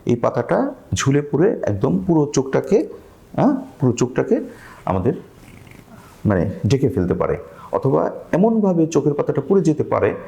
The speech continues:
যে ওটা আর কোনোভাবেই, ওটা আর উঠবে না বা ওঠে না,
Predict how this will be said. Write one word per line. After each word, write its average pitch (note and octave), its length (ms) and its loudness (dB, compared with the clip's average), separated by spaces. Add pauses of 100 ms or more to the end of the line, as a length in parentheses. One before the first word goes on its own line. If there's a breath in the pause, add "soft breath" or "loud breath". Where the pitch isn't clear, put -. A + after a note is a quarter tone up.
(220 loud breath)
যে A2+ 120 2
ওটা A#2 260 0
আর D#3+ 60 -2
কোনোভাবেই, F3+ 840 2 (340)
ওটা G#2 180 -2
আর A2 60 -2 (360)
উঠবে G#2+ 240 0
না F2+ 140 -4 (360)
বা A2+ 80 4
ওঠে - 280 0
না, D2 220 -4